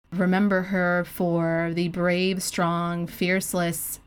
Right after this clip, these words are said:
Irish woman that she was. She was proud to be Irish. You know, she knew what it meant to be an Irish woman and a woman in general in society. And she was such a delight. She seemed like a really lovely, real person.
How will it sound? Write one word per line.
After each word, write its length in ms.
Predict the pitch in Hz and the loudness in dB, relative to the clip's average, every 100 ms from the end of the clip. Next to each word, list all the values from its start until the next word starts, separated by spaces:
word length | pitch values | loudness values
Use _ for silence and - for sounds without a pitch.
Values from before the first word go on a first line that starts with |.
| _ | _
Irish 520 | 185 185 208 208 202 202 | 2 2 2 2 0 0
woman 300 | 190 190 180 | 0 0 0
that 180 | 170 | -2
she 140 | - 185 | -2 -2
was. 280 | 175 170 - | 0 0 0
She 140 | 175 | -2
was 160 | 160 - | -4 -4
proud 360 | - 202 233 | 0 2 2
to 120 | 220 | 0
be 160 | 196 190 | 0 2
Irish. 600 | 180 180 180 180 175 - | 0 0 0 -2 -2 -4
You 80 | 185 | -2
know, 140 | 175 | -2
she 180 | 160 185 | -2 -2
knew 180 | 185 208 | 0 0
what 100 | 208 | 0
it 80 | 202 | 0
meant 260 | 185 180 | 0 -2
to 80 | 190 | -2
be 160 | 175 170 | -2 -2
an 100 | 170 | 0
Irish 480 | 180 196 190 180 185 | 0 0 -2 -2 -4
woman 340 | 175 170 175 - _ - | -4 -4 -6 -12 _ -2
and 140 | 208 | 0
a 60 | 170 | 0
woman 320 | 165 165 165 | 2 2 2
in 120 | 160 | 0
general 480 | 156 160 165 165 165 - | -2 -2 -2 -4 -4 -4
in 120 | 180 | -4
society. 720 | 175 180 180 175 175 175 175 - - | -4 -4 0 0 0 0 -2 -4 -2
And 460 | 180 170 165 165 | 0 2 0 0
she 640 | - - 190 180 180 180 170 | -2 -2 0 0 0 0 -2
was 280 | 170 165 | 0 0
such 260 | - 269 262 | 0 0 0
a 60 | 254 | 0
delight. 480 | 185 170 160 - | 2 2 0 -2
She 180 | - 214 | -2 -2
seemed 280 | 196 233 226 | 2 2 4
like 140 | 226 | 4
a 120 | 202 180 | 2 2
really 380 | 185 190 190 | 2 2 2
lovely, 480 | 180 175 175 175 175 | 2 2 2 0 0
real 520 | 165 165 185 180 170 | 0 2 4 4 2
person. 580 | 165 170 160 175 170 170 | 0 -2 -2 -4 -4 -6